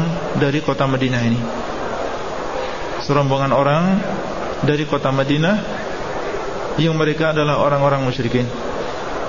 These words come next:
Beliau sallallahu alaihi wasallam mengatakan kepada mereka, "Maukah kalian duduk sebentar bersamaku?" Kemudian mereka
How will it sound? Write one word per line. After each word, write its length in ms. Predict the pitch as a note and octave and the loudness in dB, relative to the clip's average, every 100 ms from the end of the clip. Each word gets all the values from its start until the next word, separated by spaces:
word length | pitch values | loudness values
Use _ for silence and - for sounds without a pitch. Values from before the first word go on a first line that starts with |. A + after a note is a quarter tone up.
| - - - - - - - - - - | -4 -6 -6 -8 -6 -6 -6 -6 -6 0
Beliau 240 | D3+ E3+ | 2 2
sallallahu 160 | D#3+ D3+ | 2 0
alaihi 80 | D#3+ | 2
wasallam 220 | D#3 D3 | 2 2
mengatakan 360 | C#3+ D3+ D3 C#3+ | 2 0 0 2
kepada 280 | C#3 C3+ C3+ | 2 2 2
mereka, 380 | C3+ C#3 C#3 D3+ E3 F3 G3 D#3 - - - - - - - - - - - - | 2 2 2 2 2 0 -4 -4 -4 -4 -6 -6 -6 -6 -6 -6 -6 -4 -4 0
"Maukah 400 | C#3+ D#3 D#3 D#3+ D#3+ C#3+ - - - - - - - - - - - - - - | 2 4 2 2 0 -2 -6 -6 -6 -4 -4 -4 -4 -4 -4 -6 -6 -6 -6 -2
kalian 480 | - D3 D3 D3+ D3+ | 0 2 2 4 4
duduk 240 | D3 D3+ | 4 2
sebentar 400 | - C3+ D3 D3 | 0 0 2 2
bersamaku?" 560 | C#3 B2 C3 C#3 C3+ D3+ D3+ - - - - - - - - - - - - - - | 0 0 2 2 4 2 0 -6 -6 -6 -6 -6 -8 -8 -6 -6 -6 -6 -6 -6 -2
Kemudian 320 | C#3+ D3 D3 | 0 2 2
mereka 560 | D3 C#3 D3 D3 D3 | 2 2 2 4 4